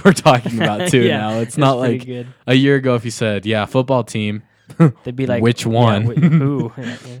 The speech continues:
Speaker 1: But,
Speaker 2: Anyways,
Speaker 1: so
Speaker 2: anyways.
Speaker 1: their secondary is pretty good, but
Speaker 2: Uh-huh.
Speaker 1: they're known for their defensive line. Saints, secondary is pretty good, known for the defensive line.
Speaker 2: It's better.
Speaker 1: Packers, defense isn't really their strong suit, but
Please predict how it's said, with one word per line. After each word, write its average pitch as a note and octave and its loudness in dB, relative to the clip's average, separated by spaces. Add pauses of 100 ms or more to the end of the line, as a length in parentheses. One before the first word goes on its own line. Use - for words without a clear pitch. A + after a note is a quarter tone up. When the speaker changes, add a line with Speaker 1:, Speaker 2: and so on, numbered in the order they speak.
Speaker 1:
But, G#2+ -2 (120)
Speaker 2:
Anyways, D#3 2
Speaker 1:
so C3+ -4
Speaker 2:
anyways. A2+ -4
Speaker 1:
their E3+ 6
secondary D3 2
is B2 -2
pretty A#2+ -4
good, G#2 -2 (420)
but A#2+ -4
Speaker 2:
Uh-huh. A#2+ -2
Speaker 1:
they're A#2 2
known A2+ 0
for A2+ -4
their A2+ -2
defensive G2+ -6
line. F#2+ -8 (260)
Saints, - -6 (540)
secondary B2+ -2
is C3 -6
pretty A#2+ -4
good, G#2 -2 (220)
known G#2 -4
for A2+ -6
the G#2 -6
defensive G2+ -8
line. F#2+ -8
Speaker 2:
It's - -20
better. A2+ -12 (260)
Speaker 1:
Packers, C3 -2 (800)
defense A2+ -4
isn't A2+ -4
really A2+ -2
their G#2 -2
strong A#2 -4
suit, B2 -2
but A#2 -2